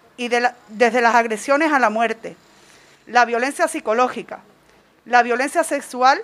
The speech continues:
desde el acoso hasta la mutilación genica-, genital, la violencia moral.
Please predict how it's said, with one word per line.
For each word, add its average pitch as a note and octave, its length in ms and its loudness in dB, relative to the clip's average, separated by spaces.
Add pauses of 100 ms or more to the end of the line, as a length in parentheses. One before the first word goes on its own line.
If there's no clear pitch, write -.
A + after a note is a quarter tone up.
(100)
desde A#3+ 320 -2
el A#3+ 80 0
acoso B3+ 380 0
hasta D#4+ 180 -4
la C4+ 100 2
mutilación A3+ 540 -4
genica-, A#3+ 480 -2
genital, A3+ 580 0 (640)
la A#3 160 2
violencia C#4+ 640 -2 (100)
moral. A3 440 0